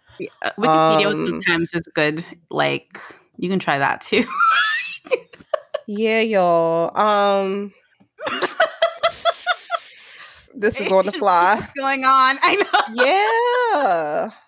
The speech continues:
Speaker 2: Yeah, I don't know. Maybe they know something we don't know.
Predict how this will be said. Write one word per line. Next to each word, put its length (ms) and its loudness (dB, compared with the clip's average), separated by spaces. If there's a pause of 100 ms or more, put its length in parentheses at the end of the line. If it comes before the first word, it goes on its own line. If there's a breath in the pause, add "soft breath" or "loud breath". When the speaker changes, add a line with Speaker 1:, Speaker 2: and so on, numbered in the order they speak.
(160)
Speaker 2:
Yeah, 220 2
I 40 2
don't 160 0
know. 300 2
Maybe 260 0
they 140 0
know 140 -2
something 280 -4
we 100 -4
don't 200 0
know. 340 -2